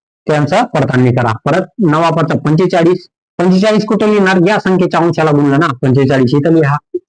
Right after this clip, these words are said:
परत सात चोक अठ्ठावीस, अठ्ठावीस याच्या खाली लिहा. तर बघा यांच्यामध्ये लहान संख्या कोणती? अठ्ठावीस म्हणजे हा पूर्णांक आहे.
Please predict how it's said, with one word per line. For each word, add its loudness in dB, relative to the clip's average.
परत -2
सात -2
चोक 0
अठ्ठावीस, 0
अठ्ठावीस -2
याच्या -2
खाली 2
लिहा. 0
तर 0
बघा 2
यांच्यामध्ये 2
लहान 0
संख्या -2
कोणती? 0
अठ्ठावीस 0
म्हणजे 2
हा -2
पूर्णांक -2
आहे. 0